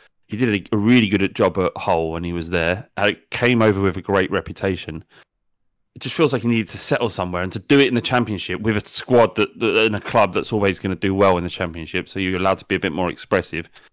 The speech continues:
while you're getting your feet under the table. It seems like a perfect storm at the moment.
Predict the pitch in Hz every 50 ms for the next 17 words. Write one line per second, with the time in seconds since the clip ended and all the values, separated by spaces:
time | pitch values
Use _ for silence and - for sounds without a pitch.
0 | _ _ _ _ _ _ - 98 95 92 101 113 101 107 101 98 - - - 120
1 | 110 98 - - 95 92 90 85 90 - - 110 107 107 87 92 82 87 92 92
2 | - _ - - - - 117 104 101 - - - - 110 104 98 - - - -
3 | - - 107 113 120 120 131 - 123 120 117 117 123 135 131